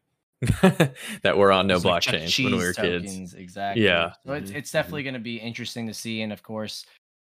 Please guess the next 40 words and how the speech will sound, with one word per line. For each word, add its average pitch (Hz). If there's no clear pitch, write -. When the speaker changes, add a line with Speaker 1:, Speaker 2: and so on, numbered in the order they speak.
Speaker 2:
uh, 104
the 107
Cool 117
Cat 107
side 104
of 98
things, 101
you're 104
gonna 104
get 95
this 101
egg, 107
and 95
you're 95
gonna 101
i-, 117
you're 120
gonna 127
do 120
missions 120
and 107
quests -
and 104
interact 107
with 110
other 110
N 110
F 101
Ts 120
to 110
then 107
hatch -
this 104
egg, 110
and 98
it's 92
gonna 107
be 98
a 98
different, 101